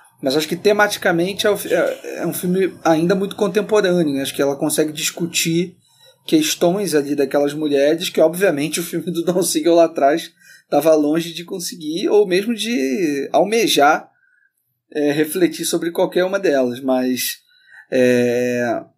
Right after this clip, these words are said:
mas eu acho que aqui ela tenta criar uma coisa que, a meu ver, não,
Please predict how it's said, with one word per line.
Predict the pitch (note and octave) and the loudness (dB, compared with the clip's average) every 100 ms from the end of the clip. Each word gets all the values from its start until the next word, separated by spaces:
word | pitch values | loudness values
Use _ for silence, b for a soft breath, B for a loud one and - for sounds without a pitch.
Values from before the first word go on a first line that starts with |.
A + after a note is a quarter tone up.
| _ _ - | _ _ -8
mas | D#3+ D3 D#3 | 0 2 4
eu | D#3+ | 4
acho | E3+ | 4
que | - | 0
aqui | F3 - | -6 -2
ela | G#3 G#3 | 0 0
tenta | G#3 G#3 G#3 | -2 -4 -4
criar | - F3+ D#3+ | -4 0 0
uma | D3+ D3+ | 0 -2
coisa | D3+ C#3+ | -4 -4
que, | C#3+ D#3+ - | -8 -6 -2
a | D#3+ | 0
meu | G3 G3 | 0 0
ver, | D3 D#3 | 0 0
não, | F3 | 0